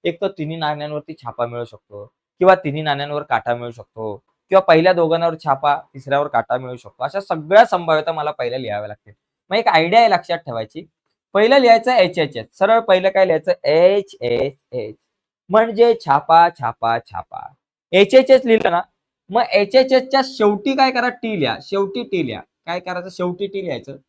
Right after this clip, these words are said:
नंतर एकदा मध्ये टी लिहायचं आणि एकदा पहिला टी लिहायचं. समजला विषय? एकदम सोपा विषय. एच एच एच लिहिलं, शेवटी टी, मध्ये टी, पहिला टी, झालं. आता टी टी टी लिहायचं, टी टी टी, सेम असंच करायचं.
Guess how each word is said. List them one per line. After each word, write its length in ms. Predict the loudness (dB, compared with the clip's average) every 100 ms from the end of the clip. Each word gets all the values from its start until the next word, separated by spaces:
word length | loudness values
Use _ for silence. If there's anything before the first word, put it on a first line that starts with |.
| _ _ _
नंतर 260 | -10 -8 -4
एकदा 280 | -4 0 0
मध्ये 380 | 0 -2 0 -2
टी 220 | -2 -4
लिहायचं 380 | -2 -4 -8 -16 _ _ _ _ _
आणि 200 | -2 0
एकदा 220 | 0 2
पहिला 460 | 2 4 2 4 2
टी 240 | 0 -6
लिहायचं. 320 | -6 -10 -14 _ _
समजला 400 | _ -8 -4 -2
विषय? 200 | -4 -6
एकदम 340 | -12 -12 -12 -10
सोपा 300 | -10 -6 -6
विषय. 360 | -6 -10 -12 -12 _ _ _ 2
एच 200 | 4 6
एच 160 | 4
एच 180 | 4 4
लिहिलं, 260 | 4 4 -4 _ _ _
शेवटी 380 | 2 2 2 -2
टी, 220 | -4 -6
मध्ये 320 | -4 -2 0
टी, 200 | 0 -4
पहिला 340 | -4 -2 -2 -4
टी, 240 | -10 -16 -4
झालं. 260 | -2 -2 -6 _ _ _ _
आता 280 | 0 4 4
टी 260 | 4 -2 -2
टी 140 | -2
टी 200 | -2 4
लिहायचं, 320 | 6 6 2
टी 600 | -4 -6 -8 -6 -6 -6
टी 420 | -8 -10 -8 -8
टी, 300 | -10 -12 -14 -16
सेम 360 | 0 2 2
असंच 260 | 0 -2 -4
करायचं. 380 | -2 -2 -4